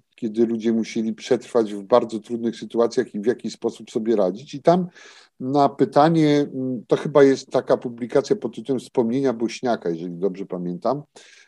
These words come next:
do której zachęcam, bo tam rzeczywiście jest opisana cała masa różnych zachowań i też takiej pewnej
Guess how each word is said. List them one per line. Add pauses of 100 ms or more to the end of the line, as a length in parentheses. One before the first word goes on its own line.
(120)
do
której
zachęcam,
bo
tam
rzeczywiście (320)
jest
opisana
cała
masa
różnych
zachowań (260)
i
też (320)
takiej
pewnej